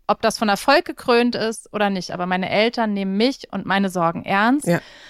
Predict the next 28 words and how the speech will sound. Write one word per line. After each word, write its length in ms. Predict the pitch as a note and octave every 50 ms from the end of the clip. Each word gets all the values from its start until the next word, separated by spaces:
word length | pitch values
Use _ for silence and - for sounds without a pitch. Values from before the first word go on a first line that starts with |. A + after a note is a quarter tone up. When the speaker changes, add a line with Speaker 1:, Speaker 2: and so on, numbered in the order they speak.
| - - - _
Speaker 1:
und 180 | G#3 G#3 G3
sie 140 | - G#3 F#3+
stehen 540 | - - - - G#3 G3 G3+ G3+ G3+ G3+ - _ _ _ _
für 240 | - - G3+ F3+
mich 260 | E3 E3+ F3 - - -
ein. 220 | D#3 D3+ D#3+ D#3+ -
Auf 200 | E3+ F3 - -
jeden 320 | G#3+ A3+ B3+ C#4 D4 D4
Fall 300 | - - B3+ A#3 A3 G#3
diese 500 | F#3 - A#3+ B3 C#4 C4 - C4+ A#3+ -
unglaublich 520 | F2 G3+ A3 A3 G3+ G3 F#3+ - F#3+ - -
wichtige 300 | G3 - - - F3+ C3+
Erfahrung 400 | E3 - - G3 F#3+ F#3+ F#3+ F#3
und 180 | F3+ E3+ -
dieses 280 | G#3 G#3 G3 G3+ - -
Fundament 640 | - G3 F#3 F3+ F3 E3+ E3 D#3+ E3 E3+ F3 - - _ _ _ - - - _ _
wird 180 | - G3+ - -
dann 160 | F3+ F3 F#3
mitgenommen 640 | G#3+ A#3 - - A#3+ A3 G#3 G3+ G3+ G3+ G#3 G#3+ - - - - -
und 140 | - G3+ F#3
gleichzeitig 420 | G3 F#3+ G3+ - - G#3+ G3 D3+
auch 60 | F3+
die 80 | - G3
Erfahrung, 400 | F3 F3+ - - F#3+ F#3+ G3 G3
gut, 200 | F#3 B3 B3+ B3
es 120 | G3 - -
gibt 200 | - A#3 - -
Menschen, 580 | F#3+ F3+ G3 G3+ - - G#3+ G3+ G3 G3+ G3+